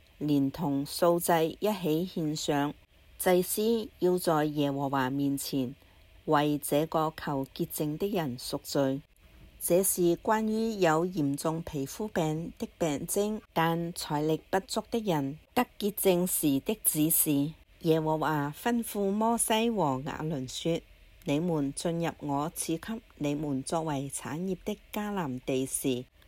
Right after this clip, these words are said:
倘若我把嚴重發霉的病徵放在一間給你們作為產業之地的房屋裏，房主就要去告訴祭司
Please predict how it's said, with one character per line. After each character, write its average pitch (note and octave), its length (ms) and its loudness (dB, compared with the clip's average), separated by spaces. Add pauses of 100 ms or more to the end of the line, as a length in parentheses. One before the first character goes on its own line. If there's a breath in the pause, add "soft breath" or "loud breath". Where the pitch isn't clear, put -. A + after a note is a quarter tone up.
(120)
倘 F#3 280 -2
若 G3 300 4
我 D#3 260 2
把 F3 240 0
嚴 D3 340 0
重 D#3+ 300 -2
發 - 240 0
霉 C#3 260 -2
的 G3 180 -2 (100)
病 D#3 260 0
徵 G3+ 240 0 (180)
放 E3 320 -2
在 D#3 220 -2
一 G3 120 -2 (140)
間 G3+ 400 -2
給 - 160 -8
你 E3 220 0
們 D#3 260 -2
作 - 240 -2
為 C3 240 0
產 C#3+ 360 -6
業 F#3+ 200 2 (180)
之 G#3 260 -2
地 D3 320 2
的 G3 160 -2
房 C3+ 380 -4
屋 E3 200 -2
裏， C3+ 400 -2 (180)
房 C#3+ 380 0
主 - 160 -2 (320)
就 D3+ 240 2
要 D#3+ 200 2
去 E3+ 360 2
告 E3+ 200 2
訴 E3+ 240 2
祭 E3 280 0
司 - 180 0